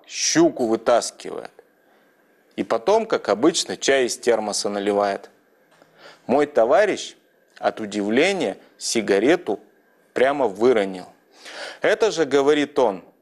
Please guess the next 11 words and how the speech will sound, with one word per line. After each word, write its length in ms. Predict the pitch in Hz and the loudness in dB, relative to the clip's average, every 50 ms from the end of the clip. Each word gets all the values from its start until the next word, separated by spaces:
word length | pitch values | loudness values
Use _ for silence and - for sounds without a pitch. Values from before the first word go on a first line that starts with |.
| _ _ _ _ _ _ _ _ _ _ _ _ _ _ _ _ _ _ - | _ _ _ _ _ _ _ _ _ _ _ _ _ _ _ _ _ _ -10
какая-то 560 | - - 98 - 151 165 175 175 170 - 139 | -6 -6 -4 0 2 2 2 2 0 -2 -4
наглядная 720 | 127 123 110 98 107 123 151 170 180 160 143 135 131 117 113 | -2 -2 -2 -2 0 0 0 0 0 -2 -4 -4 -4 -4 -2
история 640 | - - - - - 160 214 240 143 107 92 - - - _ _ _ _ _ _ _ _ _ _ _ _ _ - _ | -4 -6 -4 2 4 4 4 4 4 2 -2 -4 -8 -18 _ _ _ _ _ _ _ _ _ _ _ _ _ -10 _
о 140 | - 110 95 | -2 -2 0
вреде 360 | 107 110 117 113 117 151 151 | 0 0 0 2 2 2 2
курения 520 | 151 - 139 143 151 151 143 123 110 104 | 2 2 2 2 4 2 0 0 -2 -4
со 220 | 95 - - 123 123 | -2 0 0 0 0
мной 240 | 135 147 139 123 | 2 2 2 2
в 60 | 107 101 | 2 2
главной 440 | 107 107 110 107 110 110 113 113 | 2 2 2 2 2 2 2 2
роли. 320 | 117 120 117 104 95 90 | 4 4 2 2 0 -4